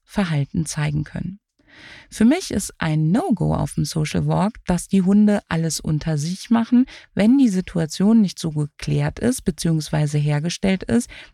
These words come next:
dass wir dabei nur das Verhalten sehen wollen, was wir häufiger sehen wollen. Wir wollen nicht sehen, wie unser Hund in einen anderen Hund reinstürmt und ihn wegrempelt. Wir wollen auch nicht sehen,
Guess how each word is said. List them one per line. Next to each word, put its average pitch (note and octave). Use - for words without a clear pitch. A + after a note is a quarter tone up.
dass D#3+
wir A3+
dabei G#3
nur G3
das G3+
Verhalten E3+
sehen F#3
wollen, G3
was G3
wir A3+
häufiger C4+
sehen D3
wollen. -
Wir A3
wollen B3
nicht G3+
sehen, F3+
wie E3+
unser F3
Hund F3+
in E3+
einen D#3+
anderen E3
Hund D3+
reinstürmt E3
und D#3+
ihn E3
wegrempelt. D3
Wir G3
wollen D#4
auch A3
nicht G#3
sehen, G3+